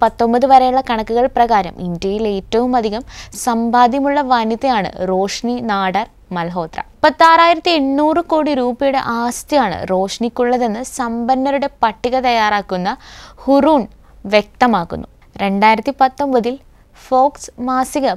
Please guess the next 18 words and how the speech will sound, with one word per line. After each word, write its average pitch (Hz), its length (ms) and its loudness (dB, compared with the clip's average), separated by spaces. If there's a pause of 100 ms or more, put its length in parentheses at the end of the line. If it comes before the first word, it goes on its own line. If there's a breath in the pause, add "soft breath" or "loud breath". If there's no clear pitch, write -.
പുറത്തിറക്കിയ 233 540 0 (120)
ലോകത്തിലെ 220 440 -2 (200)
ഏറ്റവും 240 360 -2 (140)
ശക്തമായ 254 580 0 (280)
നൂറ് 220 400 0
വനിതകളുടെ 233 580 0 (120)
പട്ടികയിൽ 220 480 -2 (460 loud breath)
അമ്പത്തിനാലാം 262 720 2 (120)
സ്ഥാനത്തായിരുന്നു 208 800 -2 (120)
റോഷ്നി. 170 400 -6 (480 loud breath)
രണ്ടായിരത്തി 285 500 2 (100)
പതിനേഴ്, 302 500 2 (120)
പതിനെട്ട്, 277 440 2 (120)
പത്തൊമ്പത് 269 500 0 (140)
വർഷങ്ങളിൽ 214 520 0 (380 soft breath)
ഫോക്സ് 294 400 4
പുറത്തിറക്കിയ 294 520 0 (100)
ലോകത്തിലെ 254 420 0